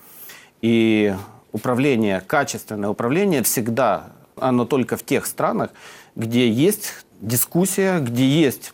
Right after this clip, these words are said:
политические, э, скажем так, политические уши,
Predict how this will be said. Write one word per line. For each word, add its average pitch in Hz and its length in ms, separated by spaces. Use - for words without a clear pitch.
политические, 120 960
э, 107 520
скажем 117 320
так, 101 180
политические 139 640
уши, - 440